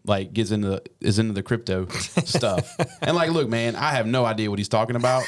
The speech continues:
Speaker 1: but I love how passionate he is about it.
Speaker 2: Yeah.
Speaker 1: You know?
Speaker 2: Yeah.
Speaker 1: Shout out to Jacob. Um,
Speaker 2: Yeah, it's interesting. We've, we've had a conversation on, on this podcast for me and him.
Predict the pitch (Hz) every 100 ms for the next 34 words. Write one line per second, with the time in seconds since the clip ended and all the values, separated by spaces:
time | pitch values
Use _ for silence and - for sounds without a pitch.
0 | - 117 139 143 135 139 131 123 113 113
1 | 117 117 110 98 131 135 95 95 98 95
2 | 98 101 117 107 95 _ _ - 101 98
3 | 101 - 107 - - 117 110 104 104 95
4 | 104 98 98 _ _ _ _ _ - 101
5 | 98 95 92 92 _ _ _ _ - 143
6 | 139 - 165 - 143 123 113 - - 139
7 | 131 - 139 131 110 104 95 - 113 107
8 | - 104 - 104 101 98 - 110 104 -
9 | 104 104 104 - 110 107 104 110 104 98